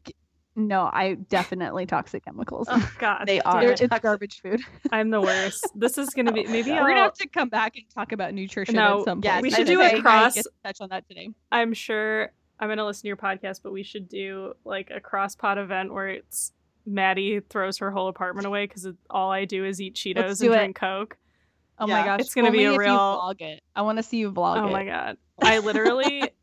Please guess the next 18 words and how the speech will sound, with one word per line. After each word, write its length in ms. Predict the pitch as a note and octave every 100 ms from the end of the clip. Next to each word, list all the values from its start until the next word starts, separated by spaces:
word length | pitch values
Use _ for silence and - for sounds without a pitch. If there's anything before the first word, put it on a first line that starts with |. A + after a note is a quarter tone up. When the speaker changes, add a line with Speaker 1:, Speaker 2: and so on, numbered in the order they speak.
| _ _
Speaker 1:
<laughs> 280 | _ _
Speaker 2:
I'll 140 | - A3+
just, 260 | A3+ A3 -
this 180 | A#3 A3+
is 80 |
not 160 | G3+ F#3+
about 180 | F#3 F3
me, 260 | - - - -
but 240 | G3 F#3+ -
I'll 100 | G#3
tell 160 | G#3+
you 80 | G3
this 160 | F#3+ -
story 260 | G3 F3+
because 240 | F3+ F#3+ F#3
it 60 |
just 160 | F3+ F#3
shows 180 | G3